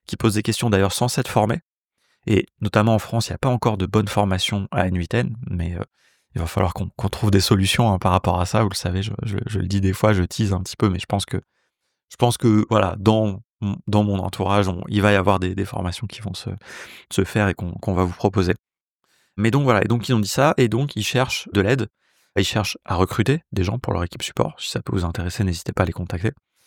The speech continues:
Mais aussi, ils, ils essaient de trouver des moyens un petit peu gamifiés, un peu sympas, pour faire que les gens un peu experts et tout, bah, répondent à, à des questions. Et ça, si vous maîtrisez bien N huit N, bah, n'hésitez pas,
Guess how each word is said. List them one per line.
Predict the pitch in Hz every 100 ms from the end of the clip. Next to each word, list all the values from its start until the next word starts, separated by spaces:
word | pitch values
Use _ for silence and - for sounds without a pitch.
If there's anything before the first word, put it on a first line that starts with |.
| _ _ -
Mais | 104 139
aussi, | 113 - - 139
ils, | - 107 92 87 -
ils | 95 95
essaient | 95 120
de |
trouver | 101 104 101
des | 95
moyens | 95 95 117
un |
petit | 107
peu | -
gamifiés, | 95 95 92 - 120
un | 104
peu | 98
sympas, | - 87 117 - - - _ -
pour | 127 110
faire | 135
que | -
les | 107 101
gens | 120
un | 107
peu | 101
experts | 92 - 113 107
et |
tout, | - - 127 - -
bah, | 90
répondent | 87 98 - 117 110
à, | 87 87 -
à | 101
des | 95
questions. | 101 - 95 _ _ _ _ -
Et | -
ça, | - 110
si | 117 -
vous | 92
maîtrisez | 90 - 87 87
bien | 104
N | 92
huit | 85 107
N, | 113 98
bah, | -
n'hésitez | 98 90 92 -
pas, | - -